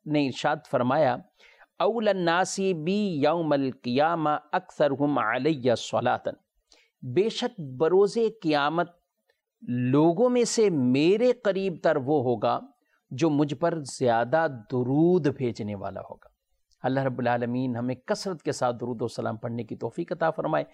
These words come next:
صلو علی الحبیب صلی اللہ تعالی علی محمد صلی اللہ علیہ وآلہ وسلم۔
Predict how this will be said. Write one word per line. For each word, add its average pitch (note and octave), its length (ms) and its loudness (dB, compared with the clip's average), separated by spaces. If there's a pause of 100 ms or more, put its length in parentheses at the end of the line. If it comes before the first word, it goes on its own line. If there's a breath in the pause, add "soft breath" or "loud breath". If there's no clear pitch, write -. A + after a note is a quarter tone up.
(240 loud breath)
صلو D3+ 360 0
علی C#3 80 4
الحبیب C#3+ 460 -4
صلی E3+ 280 -4
اللہ C3 340 0
تعالی A#2+ 360 0
علی A#2 360 -2
محمد A#2 720 -4 (540)
صلی F3 140 0
اللہ B2+ 160 2
علیہ A#2+ 760 -2
وآلہ G#2+ 600 -8 (100)
وسلم۔ - 420 -14